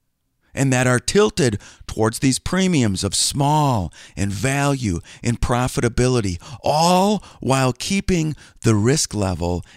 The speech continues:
intact. See, winemaking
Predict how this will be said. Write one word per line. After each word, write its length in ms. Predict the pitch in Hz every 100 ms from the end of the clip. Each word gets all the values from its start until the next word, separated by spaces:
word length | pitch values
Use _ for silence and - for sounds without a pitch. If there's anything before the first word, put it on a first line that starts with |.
| _
intact. 1400 | - 110 107 110 - _ _ - - 98 87 - - - _ _ _ _ _ _ _ -
See, 220 | - 170
winemaking 920 | 135 147 214 226 139 110 - 110 104